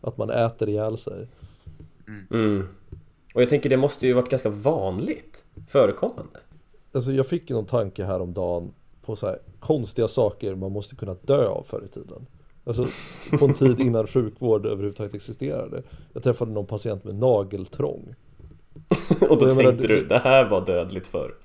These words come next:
Speaker 1: Ja, men det kan det ju vara. Du kan få världens infektioner i de där, äh, naglarna. Eh,
Speaker 2: Mm.
Speaker 1: och så. Och det kan ju sprida sig till blodet och du kan bli jätte-, jättesjuk.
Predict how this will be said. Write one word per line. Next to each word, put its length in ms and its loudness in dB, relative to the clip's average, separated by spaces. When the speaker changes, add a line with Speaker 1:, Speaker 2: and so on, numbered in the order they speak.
Speaker 1:
Ja, 160 4
men 120 0
det 80 0
kan 200 -4
det 60 -6
ju 80 -6
vara. 320 -2
Du 80 -10
kan 160 -6
få 140 -8
världens 480 -2
infektioner 720 -6
i 60 -2
de 160 -8
där, 320 -6
äh, 100 -10
naglarna. 580 -8
Eh, 80 -8
Speaker 2:
Mm. 260 -4
Speaker 1:
och 140 -10
så. 140 -6
Och 300 -8
det 120 -6
kan 160 -6
ju 80 -6
sprida 320 -4
sig 160 -8
till 100 -16
blodet 600 -6
och 80 -12
du 80 -12
kan 180 -10
bli 120 -10
jätte-, 360 -8
jättesjuk. 640 -10